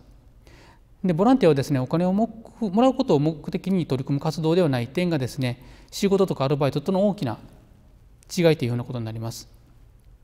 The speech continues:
とかですね、自分ができる範囲のことを自分の意思で周囲と協力しながら無償で行うことが、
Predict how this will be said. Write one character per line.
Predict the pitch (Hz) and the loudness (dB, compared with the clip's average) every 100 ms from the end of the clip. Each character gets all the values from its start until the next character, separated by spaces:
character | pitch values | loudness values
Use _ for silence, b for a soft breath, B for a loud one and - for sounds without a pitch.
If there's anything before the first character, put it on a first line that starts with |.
| - _ _ - - B B B B B | -20 _ _ -20 -20 B B B B B
と | 208 | 0
か | 190 | 2
で | 139 | 2
す | 151 | 0
ね、 | |
自 | 127 147 | 0 0
分 | 170 175 | 2 2
が | 180 | 2
で | 233 | 2
き | 269 | 2
る | 240 | 2
範 | 202 214 | 2 2
囲 | |
の | 185 | 2
こ | - 208 | 0 0
と | 202 | 2
を | 214 139 156 | 4 2 0
自 | 147 | 0
分 | 156 160 | 2 0
の | |
意 | 196 | 0
思 | 151 | 2
で | 127 131 | 2 0
周 | - 196 | 0 0
囲 | |
と | 135 | 2
協 | 190 185 | 2 2
力 | 175 - | 0 -4
し | 190 | -2
な | |
が | 170 | 0
ら | 175 | 0
無 | 175 | 0
償 | 180 | 2
で | 170 165 | 2 2
行 | 180 | 0
う | 170 | -2
こ | 156 | -2
と | 139 | -2
が、 | 139 | -2